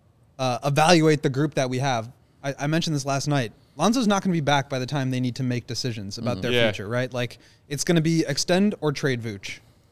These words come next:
Speaker 1: Those are the two options, right? They're not, they're probably not gonna let him walk for nothing.
Speaker 2: Okay.
Speaker 1: So by the time they, in theory, need to make a call about extending or trading him, ideally you would like to see that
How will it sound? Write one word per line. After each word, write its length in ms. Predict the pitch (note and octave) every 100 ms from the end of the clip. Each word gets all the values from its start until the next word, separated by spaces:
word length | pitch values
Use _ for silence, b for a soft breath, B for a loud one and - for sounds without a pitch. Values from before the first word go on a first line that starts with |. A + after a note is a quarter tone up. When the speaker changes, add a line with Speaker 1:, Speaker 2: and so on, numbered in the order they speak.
| -
Speaker 1:
Those 160 | D3+
are 60 | D#3+
the 80 | D3
two 160 | D3+
options, 400 | A#2 A#2 A2+ G#2
right? 120 | B2
They're 140 | A#2+ C3+
not, 160 | C#3+
they're 140 | C#3+ C#3+
probably 500 | - - D#3+ C#3+ D3
not 180 | C#3 C3
gonna 140 | C3+
let 140 | B2
him 80 | A#2
walk 180 | A2+ G#2+
for 80 | -
nothing. 380 | A2+ - G#2 A2 -
Speaker 2:
Okay. 240 | B2+ D#2+ E3+
Speaker 1:
So 360 | D#3+ D3+ C3+ B B _ -
by 160 | D3 F#3
the 100 | F3+
time 540 | E3 F#3 F3+ F3 C#3
they, 280 | C3 D3 C#3+
in 260 | C3 C#3+ D3
theory, 300 | D3 E3 D3
need 160 | C3
to 60 | C#3+
make 180 | C3+ C3
a 160 | B2
call 260 | - D#3 D#3+
about 380 | C3 A#2 A#2 C3
extending 560 | C3+ - D#3 E3 C#3
or 100 | C3
trading 340 | B2+ E3+ A#3 E3
him, 300 | B2+ B2+ D3 b b b _ C3+
ideally 380 | D3 G3+ G3
you 160 | D#3+ D3
would 100 | C#3+
like 160 | C3+ C3+
to 60 |
see 300 | D3 - C3 C#3
that 340 | C3+ B2+ C3+